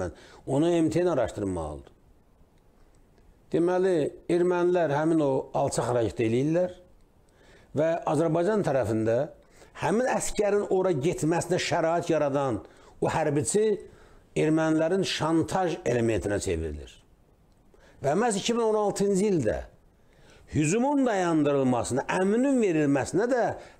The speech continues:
həmin o təsir eləyir. Adam artıq erməninin əlindədir. Ki, əgər sən əmr-, hücumu durdurmasan,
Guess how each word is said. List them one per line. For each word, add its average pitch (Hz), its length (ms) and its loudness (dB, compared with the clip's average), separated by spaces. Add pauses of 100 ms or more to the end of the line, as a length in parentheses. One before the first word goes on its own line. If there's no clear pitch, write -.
həmin 240 320 0
o 247 220 2 (100)
təsir 139 400 0
eləyir. 104 420 0 (540)
Adam 208 360 0
artıq 202 360 -2
erməninin 190 400 2
əlindədir. 160 500 0 (1200)
Ki, 240 100 2 (380)
əgər 170 280 0
sən 175 300 0 (420)
əmr-, 160 400 -2
hücumu 160 320 0
durdurmasan, 175 720 0